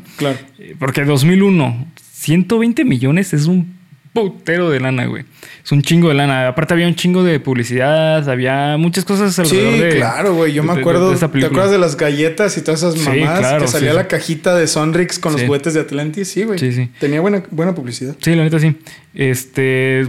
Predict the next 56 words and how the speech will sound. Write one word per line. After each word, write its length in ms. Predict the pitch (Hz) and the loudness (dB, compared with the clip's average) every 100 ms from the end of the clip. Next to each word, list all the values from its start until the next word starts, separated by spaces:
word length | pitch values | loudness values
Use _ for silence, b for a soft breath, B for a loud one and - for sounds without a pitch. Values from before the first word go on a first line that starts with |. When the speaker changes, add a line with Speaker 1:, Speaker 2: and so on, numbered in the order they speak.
| 131 | -2
Speaker 2:
por 140 | 156 | 0
eso 360 | 151 175 156 - | 2 2 2 -2
sí 280 | - 160 160 | -2 2 2
se 140 | 156 | 0
considera 400 | 160 147 156 156 | -2 0 0 0
que 100 | 160 | 0
no 120 | 139 151 | 0 0
le 80 | |
fue 140 | 147 156 | 0 0
tan 180 | 151 147 | 0 0
chido. 360 | - 175 196 - | 2 2 2 -2
Y 320 | 147 170 175 | 0 2 2
la 140 | 151 | 2
verdad 240 | 131 139 143 | 2 0 0
es 160 | 147 - | -4 -4
que, 480 | - 151 156 160 - B B B | -2 0 2 0 -6 B B B
eh, 300 | - 127 131 | -4 -2 2
no 140 | 143 175 | 2 2
es 80 | 180 | 2
tanto 260 | 233 233 | -2 -2
como 300 | 240 226 175 | -2 0 0
el 300 | 147 135 127 - - | 2 0 -2 -6 -6
Planeta 300 | 139 147 202 | -2 0 -2
del 80 | |
Tesoro, 320 | 165 123 139 175 | -2 -2 0 0
de 80 | |
que 80 | 135 | 0
el 40 | 120 | -2
Planeta 260 | 127 135 | -2 -2
del 80 | 143 | -4
Tesoro 260 | - 127 135 | -6 -6 -2
sí 100 | 147 | 0
le 100 | 156 | 0
perdió 240 | 123 113 | -2 -2
bien 120 | 147 | -2
cabrón. 380 | 135 120 147 196 B B B | 0 0 0 -4 B B B
Eh, 240 | - 135 123 | -4 -2 0
con 180 | 135 | 2
Atlantis 520 | 131 131 147 147 185 156 | 2 2 0 2 0 0
creo 160 | 165 160 | -2 0
que 80 | |
lo 100 | 180 | 0
que 120 | 156 139 | 0 -2
pasó 260 | 123 143 | -2 0
es 140 | 143 - | -2 0
que 300 | 160 156 131 | 0 0 -2
no 280 | 143 147 156 | 0 2 2
se 120 | 170 | 2
habla 300 | 165 170 160 | 0 2 2
de 200 | 143 131 | 2 2
ella 260 | 147 175 175 | 0 0 0
como 180 | 135 | -2
se 120 | 117 123 | -2 0
debe 140 | 135 | 0
de 60 | 123 | 0
hablar. 220 | 110 | -4